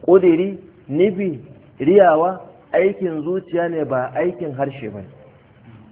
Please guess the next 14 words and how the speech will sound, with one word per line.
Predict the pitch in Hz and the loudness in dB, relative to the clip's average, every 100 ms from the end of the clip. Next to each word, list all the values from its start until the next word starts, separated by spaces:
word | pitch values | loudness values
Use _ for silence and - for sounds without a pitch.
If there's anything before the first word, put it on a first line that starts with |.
| _ _ _ _ _ _ - - - - - - - _ - | _ _ _ _ _ _ -20 -20 -20 -20 -20 -20 -20 _ 0
To, | 147 | 6
wanda | 156 233 208 | 6 6 2
ya | |
ɗauki | 208 180 - - | 2 -2 -4 -4
irin | 190 175 | -2 0
wannan | 170 180 147 160 | -2 -2 -4 -2
salon | 160 160 147 | -2 -2 -4
na | 151 | -2
rashin | 170 170 151 | -4 -6 -8
fahimtar | 135 147 165 156 | -6 -6 -6 -4
wannan | 135 147 156 143 98 - - - | 2 2 2 -4 -6 -14 -20 -2
bayani | 123 131 151 135 | 2 4 4 4
na | 139 | 0
malamai, | 139 113 110 131 | 2 0 -2 -6